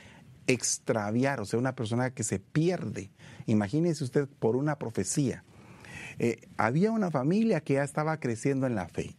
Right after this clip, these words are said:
y de repente se le enfermó un familiar a punto de morirse y llega alguien de la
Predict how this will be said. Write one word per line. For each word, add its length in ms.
y 140
de 120
repente 480
se 140
le 60
enfermó 380
un 80
familiar 600
a 160
punto 420
de 140
morirse 680
y 160
llega 500
alguien 320
de 200
la 280